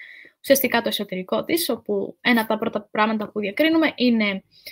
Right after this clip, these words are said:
αυτές οι δέσμες από σειρματόσχηνα, αλλιώς χορδές, οι οποίες εξασφαλίζουν με την εξαιρετική αντοχή τους την ακαμψία της γραμμής, καθώς και την ομαλή ολίσθηση των οχημάτων. Από κάτω έχουμε το υλικό πλήρωσης που,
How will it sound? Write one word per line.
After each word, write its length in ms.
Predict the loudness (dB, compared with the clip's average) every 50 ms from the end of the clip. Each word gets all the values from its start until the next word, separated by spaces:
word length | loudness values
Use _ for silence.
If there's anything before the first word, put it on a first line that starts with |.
| -20 -20 -20 -20 -20 _ _ _ _
αυτές 440 | -6 -6 -4 4 6 6 6 6 4
οι 80 | -2 2
δέσμες 420 | 2 4 4 4 2 0 -2 -4
από 160 | -8 _ -12
σειρματόσχηνα, 640 | -12 -10 -8 -8 -6 0 0 0 2 2 2 2 2
αλλιώς 260 | 2 0 0 -2 -4
χορδές, 520 | -4 -4 -4 -2 0 0 0 2 0 -2 -4 -8 -14 -4
οι 120 | -2 -2 -2
οποίες 400 | -2 -4 -2 0 0 0 0 -4
εξασφαλίζουν 680 | -6 -8 -8 -8 -8 -8 -2 -2 0 0 0 0 0
με 100 | 0 0
την 120 | -2 -6 -10
εξαιρετική 600 | -10 -8 -6 -6 -6 -6 -6 -8 -8 -4 0 0
αντοχή 340 | 2 2 0 -4 -4 -6 -8
τους 160 | -8 -6 -6
την 160 | -4 -6 -6 -6
ακαμψία 540 | -10 -10 -6 -6 -6 -4 -6 -4 -6 -6 -6
της 160 | -6 -10 -10
γραμμής, 380 | -8 -6 -4 -2 -2 -2 -4 -8 -12 -20 -20 -20 -20 -16 _
καθώς 300 | -4 -2 0 0 0 0
και 100 | 0 0
την 140 | -2 -2 -2
ομαλή 380 | -2 -2 -2 0 0 0 0 0
ολίσθηση 480 | 0 0 -2 -2 -2 -2 -4 -6 -8 -8
των 180 | -10 -12 -10 -10
οχημάτων. 640 | -12 -8 -2 2 4 4 4 4 2 -4 -12 -16 _ _ _ _ _ -20 -20 -20 -20 -20 -20 -20 _ _ _ _ _ _ _ _ _
Από 240 | -6 -4 -2 0 2
κάτω 320 | 6 6 6 6 6 2
έχουμε 360 | 0 0 0 -2 -2 -2 -2 -2
το 120 | -2 -2
υλικό 300 | -2 -2 -4 -6 -8 -10
πλήρωσης 540 | -6 -2 -2 -2 -2 -2 -4 -6 -10 -10 _
που, 380 | -6 -4 -2 -2 -4 -6 -8